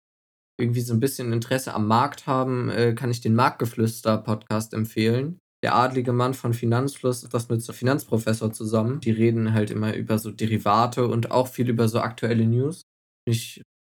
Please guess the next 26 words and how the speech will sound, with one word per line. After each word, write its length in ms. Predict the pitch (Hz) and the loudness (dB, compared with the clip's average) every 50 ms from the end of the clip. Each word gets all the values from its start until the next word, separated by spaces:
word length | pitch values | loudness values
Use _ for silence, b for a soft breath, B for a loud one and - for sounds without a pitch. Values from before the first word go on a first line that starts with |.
| - | 0
relativ 340 | 123 127 127 127 - 120 123 | 2 2 2 0 -2 -6 -6
interessant, 460 | 123 117 - - - - 131 135 139 | -6 -10 -12 -10 -6 -4 -4 -2 -2
kommt 200 | - 131 117 120 | -2 -4 -4 -2
einmal 220 | - 120 120 120 117 | -2 0 2 2 2
die 160 | 117 117 110 | 2 0 0
Woche. 440 | 120 131 131 - 143 151 165 180 _ _ _ _ _ _ _ - | 0 0 0 0 -2 -2 -2 -4 _ _ _ _ _ _ _ -10
Ist 300 | - - - - - - - | -8 -8 -8 -8 -10 -10 -6
nicht 300 | - 131 139 139 - - - | -4 -2 -2 -4 -4 -8 -4
unbedingt 400 | - 139 139 135 120 127 117 117 | 0 0 2 2 2 2 0 2
leichte 360 | 120 113 123 139 - - 110 | 2 2 2 2 0 -4 -8
Kost, 320 | - - 135 139 139 - - | -4 -2 -2 -2 -2 -4 -4
also 200 | 117 110 110 113 | -2 -2 0 2
man 120 | 113 113 | 2 2
muss 160 | 120 123 120 | 0 -2 -4
so 60 | - 127 | -6 -6
ein 100 | 113 110 | -6 -4
gewisses 360 | 120 110 127 123 - 120 113 | -2 -2 -4 -4 -6 -10 -6
Vorwissen 540 | - - 120 123 127 139 139 - - 131 131 | -2 0 0 0 0 -2 -6 -6 -8 -6 -4
haben, 220 | 131 127 127 127 | -2 -2 -2 -2
sonst, 360 | 120 117 113 117 110 - - | -2 -2 -2 -2 -2 -4 -4
glaub 160 | - 120 117 | -2 -2 -2
ich, 80 | 113 117 | -2 -2
versteht 480 | - - 107 - - - 117 117 117 - | -6 -8 -10 -8 -4 -2 -4 -2 -2 -4
man 140 | 127 127 | -4 -4
das 220 | 131 131 131 - - | -4 -6 -6 -8 -10
nicht. 280 | 139 151 175 - - | -10 -10 -10 -12 -18